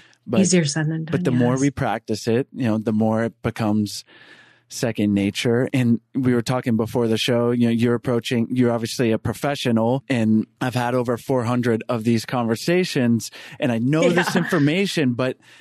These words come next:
Speaker 1: in the heat of the moment, when we're feeling hurt and we just wanna shut down rather than go to our partner and say, "Hey, I'm feeling scared that y-, you say you want space and that makes me feel abandoned," you know, then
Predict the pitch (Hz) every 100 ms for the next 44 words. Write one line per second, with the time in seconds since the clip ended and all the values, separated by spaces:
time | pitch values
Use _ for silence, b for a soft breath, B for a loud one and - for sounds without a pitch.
0 | b b _ _ _ 147 135 131 151 165
1 | 165 165 147 160 214 139 123 131 127 120
2 | 120 139 - 170 165 120 107 151 170 139
3 | 135 - 120 110 B B B 139 139 156
4 | 147 127 - 139 131 147 160 196 160 135
5 | 127 - 131 127 127 123 120 117 - _
6 | - 123 185 165 113 117 107 110 110 107
7 | 113 110 120 127 107 107 - 117 113 110
8 | 101 - - 113 113 110 107 104 107 104
9 | - b b b - 117 - 117 107 117
10 | 107 110 107 104 - 139 127 123 113 -
11 | 104 98 110 107 113 - 127 104 120 110
12 | 131 143 127 - 123 110 113 110